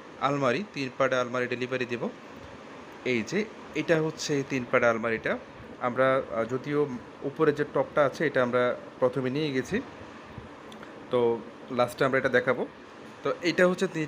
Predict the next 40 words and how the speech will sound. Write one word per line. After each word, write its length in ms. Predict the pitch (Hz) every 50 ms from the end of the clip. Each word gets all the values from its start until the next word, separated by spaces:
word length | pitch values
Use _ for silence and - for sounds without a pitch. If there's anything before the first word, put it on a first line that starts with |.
| 143 -
পাড়া 220 | 156 143 135 131
আলমারি, 340 | 123 120 113 117 120 147 226 277 - - - - - - - - - - - - - - - - -
কাজটা 300 | - 131 131 131 135 147
খুবই 340 | 143 - - 165 156 170 156
নিখুঁতভাবে 540 | 139 139 135 135 - 156 143 143 143 139 143 139
করানো। 300 | - 131 127 135 175 233
আমরা 280 | 202 127 113 113 120 120
এটা 160 | 117 - 123
অর্ডার 300 | 117 117 120 123 123 123 123
পেয়েছিলাম, 560 | - 135 131 131 - - 143 139 135 147 160 185 165
ইনশাআল্লাহ 380 | 120 110 - 127 123 120 117 113
আজকে 200 | - - - 117
ডেলিভারি 380 | 117 110 113 117 113 117 110
দেব। 260 | 107 113 107 123 190 262 - - - - - - - - - - - - - - -
তো 60 | 120 -
প্রথমে 300 | 165 165 160 196 185 202
হচ্ছে 240 | 196 190 - - 202
আমরা 160 | 170 160 160
দুই 180 | 156 - 139 135 -
পার্ট 140 | - 139 135
যেটা 220 | 131 135 131 139
আছে, 180 | 131 127 - 143
এটা 160 | 117 - 123
আমরা, 280 | 120 120 123 123 120 131 127 - 113
আহ, 120 | 113 107 104 -
খুলে 180 | - 156 156 160
নিয়ে 140 | 156 160 147
যাচ্ছি, 240 | 139 131 - - -
তারপর 340 | - 127 120 - 131 123
বাকি 340 | 117 117 117 - - 135 131
একটা 220 | 120 - - 135 123
পার্ট 220 | - 131 123 120
আমরা 200 | 120 117 117 117
এটা 100 | 113 120
নিব। 260 | 117 143 151 135 175 208 - - - - - - - - - - - - -
আর 140 | 110 110 117 -
এটা 260 | 147 160 156 214 196
হচ্ছে 320 | 190 190 185 - - - 190
সেগুন 460 | - - - - 185 175 - 196 175
কাঠের, 320 | - - 101 90 - 80